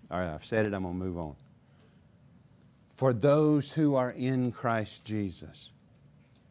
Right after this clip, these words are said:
What does it mean to be in Christ Jesus? Well, we've talked a lot about that. Go back to chapter six in the first part of the verse and on through.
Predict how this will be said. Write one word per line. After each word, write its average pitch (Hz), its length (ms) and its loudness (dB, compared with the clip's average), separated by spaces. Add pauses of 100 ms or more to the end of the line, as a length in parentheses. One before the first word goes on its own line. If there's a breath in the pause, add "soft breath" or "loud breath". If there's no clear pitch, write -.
(380)
What 170 80 6
does 202 180 4
it 180 140 0
mean 123 300 0
to - 120 -12
be 113 220 -6 (100)
in 139 400 -4 (460)
Christ 120 560 -4 (280)
Jesus? 104 580 -8 (720 soft breath)
Well, 123 100 0
we've 165 200 4
talked 139 240 2
a 120 80 -4
lot 151 240 0
about 135 340 -2
that. 101 220 -6
Go 131 120 0
back 147 240 -2
to 120 80 -6
chapter 127 340 -4
six 170 420 -4
in 120 60 -6
the 107 60 -6
first 120 260 -6
part 123 200 -2
of 113 60 -4
the 113 60 -4
verse 113 220 -2
and 104 100 -12
on 135 340 -2
through. 147 400 -2